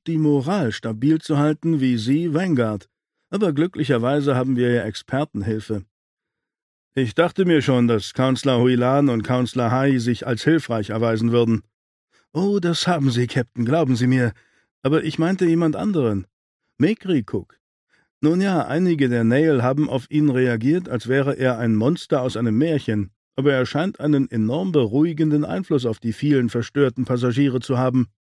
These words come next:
Riker war froh, das zu hören. Es gefiel ihm, dass projizierende Telepathie noch eine andere Anwendung hatte als mutwillige Gewalt.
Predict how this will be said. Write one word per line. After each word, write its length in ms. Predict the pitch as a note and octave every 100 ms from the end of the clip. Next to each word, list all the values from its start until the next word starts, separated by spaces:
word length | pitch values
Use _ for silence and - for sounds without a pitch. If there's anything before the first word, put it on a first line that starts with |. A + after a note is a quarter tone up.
| _ _ _ _ _ -
Riker 440 | B2 C3+ D3+ D#3+ D3+
war 100 | D3+
froh, 300 | - B2 G2+
das 220 | F#2+ -
zu 120 | A#2
hören. 380 | A#2 A2+ G2+ F#2 _ _ _ _ _ -
Es 100 | -
gefiel 340 | D#3 C#3+ G#3+ G3+
ihm, 220 | B2 A2+
dass 220 | G#2 -
projizierende 960 | _ C3+ C3 A#2+ - D3+ E3+ D#3 C#3 A#2
Telepathie 760 | C3+ D3+ C#3 A#2+ - C3+ D#3+
noch 220 | E3 C3
eine 340 | - A#2 A2+ C3+
andere 380 | D#3+ C3+ A2+
Anwendung 520 | B2 C3+ B2+ B2+ B2 G#2+
hatte 300 | B2 B2+ A2
als 220 | G#2 -
mutwillige 680 | A#2 C#3+ - B2 B2 A2 G#2
Gewalt. 520 | A2 A#2+ B2+ G2+